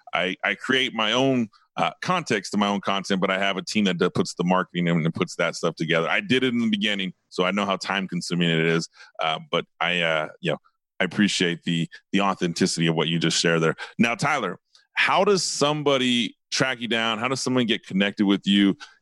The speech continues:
You have so much value. We're gonna put, we're gonna include all of Tyler's links in the show notes. If you're listening to the show notes on iTunes, Spotify, you'll, or any,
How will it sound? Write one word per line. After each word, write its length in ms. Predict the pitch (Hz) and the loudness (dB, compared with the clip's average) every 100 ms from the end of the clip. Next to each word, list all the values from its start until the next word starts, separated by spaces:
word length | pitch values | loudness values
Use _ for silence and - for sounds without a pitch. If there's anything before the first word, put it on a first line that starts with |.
| - | -2
You 300 | 98 110 104 | 4 6 4
have 280 | 113 104 92 | 2 -2 -2
so 240 | - 143 | 0 2
much 180 | 135 92 | 2 0
value. 340 | 107 104 107 | 0 2 2
We're 100 | 104 | 2
gonna 80 | 101 | 0
put, 220 | - 113 | 2 0
we're 180 | 98 117 | 2 2
gonna 120 | 127 | 2
include 360 | 107 - 117 104 | 0 2 4 4
all 160 | 95 110 | 2 0
of 80 | 95 | 0
Tyler's 420 | - 104 95 85 | -2 0 -2 0
links 260 | 104 110 90 | 0 0 -2
in 40 | |
the 80 | 87 | -2
show 240 | - 104 | 2 2
notes. 240 | 101 98 90 | 2 -2 -2
If 60 | |
you're 100 | 80 | 2
listening 240 | 98 - 98 | 2 2 0
to 40 | |
the 20 | |
show 100 | - | 2
notes 200 | 95 92 | 0 -2
on 80 | - | -2
iTunes, 400 | 95 92 98 90 | -4 -2 -4 -2
Spotify, 560 | - 92 95 - 95 90 - - - | 0 0 0 0 0 -2 -8 -20 -4
you'll, 180 | 98 98 | 0 2
or 340 | 90 - 92 | 2 2 0
any, 260 | 113 123 | 0 -2